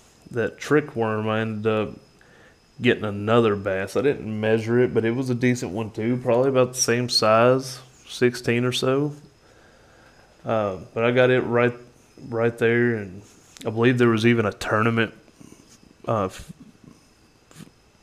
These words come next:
like a tournament fisher on a boat in there <laughs> fishing that I caught it in front of, so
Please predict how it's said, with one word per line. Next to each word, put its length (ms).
like 180
a 80
tournament 420
fisher 360
on 140
a 40
boat 460
in 160
there 260
<laughs> 140
fishing 420
that 120
I 60
caught 260
it 60
in 120
front 280
of, 260
so 260